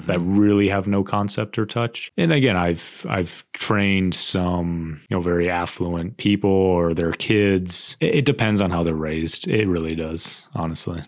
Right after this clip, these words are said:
Speaker 1: 'cause they're very nice people. For the most part, I think a lot of times it doesn't click with them sometimes how much they have compared to someone else.
Speaker 2: Mm-hmm.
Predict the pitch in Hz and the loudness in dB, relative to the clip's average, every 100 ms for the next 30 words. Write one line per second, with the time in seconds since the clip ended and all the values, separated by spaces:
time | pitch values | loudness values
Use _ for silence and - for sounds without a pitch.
0 | - 123 107 98 98 85 80 - 82 - | 0 2 4 4 2 0 -2 -4 -6 -8
1 | 87 - - 113 135 104 90 85 - 110 | -10 -6 -2 0 2 2 2 0 0 0
2 | 107 113 90 - 101 90 82 - - - | -2 -2 -6 -4 -4 -4 -6 -12 -20 -20
3 | - _ 117 98 98 87 95 92 87 98 | -20 _ 0 2 0 0 -2 0 0 -2
4 | 90 - - 101 98 - 95 90 85 78 | -2 -4 -2 0 0 -2 -2 -2 -4 -8
5 | - - - 98 90 85 - - 95 87 | -14 -8 -2 -2 -2 -4 -4 -2 -2 -2
6 | 80 - - - 131 131 131 110 101 123 | -4 -6 -6 -8 -8 -10 -8 -8 -6 -6
7 | 127 - 131 131 135 - 160 | -6 -6 -6 -8 -10 -8 -10